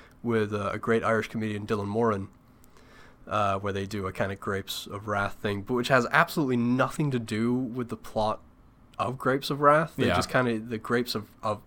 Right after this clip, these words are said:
Speaker 1: the literal Grapes of Wrath are kind of a plot device. Anyway, I won't go into that long tangent, but it's, it's a great episode. I think it's in the first season
Speaker 2: Yeah.
Speaker 1: of Black Books. Anyway, but yeah, the, the grandpa, the grandpa thing,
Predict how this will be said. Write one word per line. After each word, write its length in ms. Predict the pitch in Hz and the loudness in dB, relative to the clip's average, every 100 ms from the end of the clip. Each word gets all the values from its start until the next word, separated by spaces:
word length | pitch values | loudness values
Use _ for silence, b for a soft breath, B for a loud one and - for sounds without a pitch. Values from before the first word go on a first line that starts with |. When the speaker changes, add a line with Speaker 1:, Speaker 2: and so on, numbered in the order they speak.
| - | -8
Speaker 1:
the 120 | 107 | -4
literal 540 | 110 135 170 151 135 | 0 4 6 8 6
Grapes 340 | 123 123 123 - | 4 4 2 0
of 140 | 107 | -2
Wrath 300 | 104 110 127 | 0 0 0
are 80 | 113 | -2
kind 180 | 127 113 | 0 0
of 60 | |
a 80 | 98 | 0
plot 400 | - - 120 131 | -6 0 0 2
device. 520 | 156 147 156 165 - - B B B B B B B - | 2 6 6 4 -4 -8 B B B B B B B -6
Anyway, 220 | 135 127 113 | 0 2 6
I 100 | 143 | 8
won't 200 | 147 139 | 8 6
go 160 | 127 | 6
into 160 | 117 110 | 6 4
that 260 | 104 98 - | 2 0 -2
long 220 | 120 107 | 0 0
tangent, 420 | 101 117 98 101 101 | 2 -2 -2 -4 -4
but 100 | 117 | -2
it's, 160 | 117 113 | -2 -4
it's 160 | 120 | -6
a 40 | 120 | -4
great 240 | 123 120 | 0 2
episode. 320 | 113 - 110 | 0 -2 -2
I 60 | 110 | -2
think 100 | 113 | -2
it's 140 | 107 | -4
in 80 | 107 | -6
the 80 | 107 | -6
first 340 | - 98 - | -2 -2 -2
season 360 | - 95 98 95 - | -6 -8 -8 -10 -4
Speaker 2:
Yeah. 240 | 104 87 87 | 0 0 -2
Speaker 1:
of 160 | 101 | -6
Black 260 | - 95 - | -2 -2 -2
Books. 320 | 104 98 - - | -6 -6 -8 -8
Anyway, 240 | 120 110 | -4 -2
but 200 | 117 147 | -2 -2
yeah, 200 | 151 165 | 4 6
the, 180 | 139 139 | 6 6
the 120 | 127 | 2
grandpa, 720 | 127 143 151 147 147 139 135 | 2 4 4 6 8 8 6
the 120 | 110 123 | 0 2
grandpa 380 | 151 160 165 | 4 6 6
thing, 540 | 147 - 156 151 143 | 4 2 2 2 2